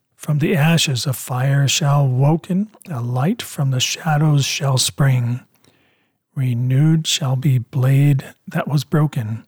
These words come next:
The crownless again shall be king." Who could have guessed that the Dark Rider was in fact a nobleman? Aragorn, son of Arathorn, a crownless king,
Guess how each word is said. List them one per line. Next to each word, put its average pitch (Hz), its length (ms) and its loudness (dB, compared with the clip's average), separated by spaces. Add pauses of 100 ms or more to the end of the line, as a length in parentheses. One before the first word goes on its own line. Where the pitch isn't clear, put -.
(1080)
The 131 120 -10
crownless 143 760 -2
again 117 420 -2
shall 131 260 -4
be 117 120 -4
king." 101 500 -6 (2000)
Who 165 160 -2
could 190 160 0
have 185 140 -2
guessed 120 520 -6
that 131 200 -8
the 127 100 -8
Dark 143 320 -2
Rider 135 380 0
was 123 220 -2
in 139 160 -2
fact 120 380 -6
a 160 40 0
nobleman? 151 600 0 (800)
Aragorn, 123 600 -2 (460)
son - 280 -8
of 123 160 -4
Arathorn, 135 800 -4 (500)
a 123 140 -6
crownless 156 680 -2
king, 101 400 -6